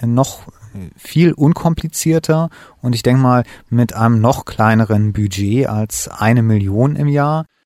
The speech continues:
Klaus, kannst du mal ein bisschen was berichten zu dem Thema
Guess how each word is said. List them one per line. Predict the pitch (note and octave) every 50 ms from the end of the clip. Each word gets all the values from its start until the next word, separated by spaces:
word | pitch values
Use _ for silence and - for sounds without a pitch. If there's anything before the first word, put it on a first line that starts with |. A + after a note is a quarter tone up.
| _ _ _ _ _ _ -
Klaus, | - - G2 A2 D#3 E3 - -
kannst | - C#3+ - -
du | D3
mal | C#3+ C#3 C3+ C3+ C3 - - - _ _ -
ein | A#2+
bisschen | A2 C3 C3+ - - C#3 C3 C3 B2+ A#2+
was | A#2 A2 A2+ A2+ - - - - -
berichten | A#2 A2+ G2+ A#2 A#2 A#2 - - - - A#2+ A#2
zu | A2+ - - A2+
dem | G#2 A2+ A2 A2 A2 G#2+
Thema | - - A2+ A2 A2+ A2 G#2+ G#2+ G#2+